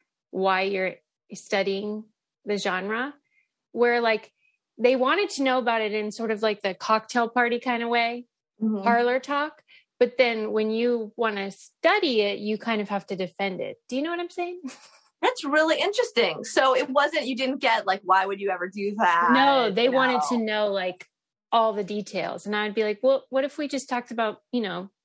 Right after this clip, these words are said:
Speaker 1: my, <laughs> my research?" <laughs>
Speaker 2: What did you go to grad school for?
Speaker 1: Religious studies.
Speaker 2: Oh, okay. Oh,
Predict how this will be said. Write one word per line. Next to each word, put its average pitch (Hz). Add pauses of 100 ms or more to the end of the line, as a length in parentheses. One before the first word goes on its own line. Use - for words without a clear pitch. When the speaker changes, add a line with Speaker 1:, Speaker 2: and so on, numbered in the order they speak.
Speaker 1:
my, 208 (360)
<laughs> -
my 226
research?" 262 (220)
<laughs> - (760)
Speaker 2:
What 339
did 359
you 381
go 320
to 302
grad 262
school 202
for? 175
Speaker 1:
Religious 277
studies. 208 (320)
Speaker 2:
Oh, 494
okay. 349 (180)
Oh, -